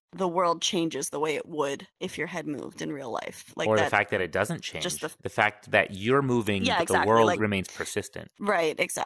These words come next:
Speaker 1: as if it is, but really, like, the image is changing while you're, I'm like, "I can get that pillow."
Speaker 2: What are you doing?
Speaker 1: Anyways, what were we
Speaker 2: <laughs>
Speaker 1: talking about? It's so distracting. I keep trying to grab things.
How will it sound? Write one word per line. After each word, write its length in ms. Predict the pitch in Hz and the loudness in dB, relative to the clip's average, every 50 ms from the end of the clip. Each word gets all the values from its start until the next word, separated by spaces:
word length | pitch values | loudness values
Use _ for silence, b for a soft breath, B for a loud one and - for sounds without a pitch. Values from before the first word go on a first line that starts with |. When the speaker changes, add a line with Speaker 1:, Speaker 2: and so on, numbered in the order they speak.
| - | 0
Speaker 1:
as 200 | - 196 196 180 | 0 0 2 2
if 160 | 196 202 - - | 2 0 2 2
it 100 | 170 165 | 2 2
is, 200 | 156 120 - - | 2 0 0 0
but 160 | - 170 160 | -2 -2 -2
really, 420 | 165 185 196 185 185 175 165 165 | 0 -2 0 0 0 0 -2 -2
like, 320 | 147 135 147 143 - - - - | -2 0 0 -2 -2 -4 -10 -18
the 240 | 185 156 165 151 - - - _ - | -10 -10 -10 -10 -10 -16 -20 _ -6
image 360 | - 208 196 170 165 151 170 | -2 -2 0 0 0 -2 -2
is 240 | 175 165 - - - | -4 -4 -4 -4 -4
changing 520 | - - 240 202 190 190 - 160 160 160 | -4 -2 0 0 0 0 0 0 0 0
while 200 | 151 160 160 156 | 0 0 0 0
you're, 300 | 151 147 131 - - 190 - _ - | -2 -4 -4 -4 -6 -6 -8 _ -16
I'm 100 | 208 202 | -12 -12
like, 200 | - - - - - - | -12 -12 -12 -16 -20 -18
"I 60 | - | -16
can 80 | - 214 | -14 -14
get 140 | - - - | -14 -14 -16
that 80 | - | -18
pillow." 360 | - - - - - - - - | -20 -20 -20 -20 -20 -14 -8 -8
Speaker 2:
What 100 | 117 - | -6 -6
are 20 | |
you 80 | 175 170 | -6 -6
doing? 260 | - 98 - 65 - - - - - | -6 -6 -6 -8 -14 -14 -14 -4 -4
Speaker 1:
Anyways, 320 | 180 - - 196 190 - - | -2 2 4 4 4 6 4
what 100 | 208 - | 2 4
were 40 | - | 4
we 80 | 202 | 0
Speaker 2:
<laughs> 20 | - | 0
Speaker 1:
talking 160 | - - 190 190 | 0 -4 -8 -8
about? 140 | 185 190 185 | -8 -6 -6
It's 100 | 214 - | -6 -6
so 100 | - 330 | -6 -4
distracting. 800 | 359 330 - - - - - - 160 190 190 - - 165 160 170 | -4 -4 -6 -6 -4 -4 -4 -2 -2 -4 -4 -4 -2 -2 -2 -2
I 60 | 202 | -2
keep 320 | 196 - - 214 - - - | -4 -4 -8 -10 -10 -12 -14
trying 220 | - - - 95 | -10 -8 -6 -6
to 120 | 90 - | -6 -6
grab 280 | - - - - - 196 | -4 -4 -4 -4 -4 -6
things. 360 | - - - - - - - | -10 -10 -10 -8 -8 -8 -8